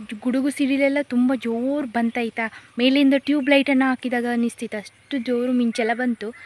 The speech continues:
ಆದರೆ ಮಳೆ ಬರಲಿಲ್ಲ. ಮಳೆ ಹೇಗೆ ಅಂತ ಹೇಳಿದರೆ, ನಮ್ಮ ಊರಿಂದ ನೆಕ್ಸ್ಟ್ ಒಂದು ಊರುಂಟು, ಅಲ್ಲಿಂದ ಕಂಟಿನ್ಯೂಸ್ ಆಗಿ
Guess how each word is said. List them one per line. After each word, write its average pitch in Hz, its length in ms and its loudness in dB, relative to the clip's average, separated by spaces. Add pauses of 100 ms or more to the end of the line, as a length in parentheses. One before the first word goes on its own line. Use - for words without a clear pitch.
(280)
ಆದರೆ 240 180 -4
ಮಳೆ 214 300 -4
ಬರಲಿಲ್ಲ. 202 400 -6 (460)
ಮಳೆ 247 360 -2
ಹೇಗೆ 254 420 -2
ಅಂತ 269 160 2
ಹೇಳಿದರೆ, 208 480 -8
ನಮ್ಮ 247 360 -2
ಊರಿಂದ 254 500 0
ನೆಕ್ಸ್ಟ್ 247 360 -4
ಒಂದು 226 240 -2
ಊರುಂಟು, 202 400 -10 (300)
ಅಲ್ಲಿಂದ 254 440 -2
ಕಂಟಿನ್ಯೂಸ್ 277 680 0
ಆಗಿ 254 320 -8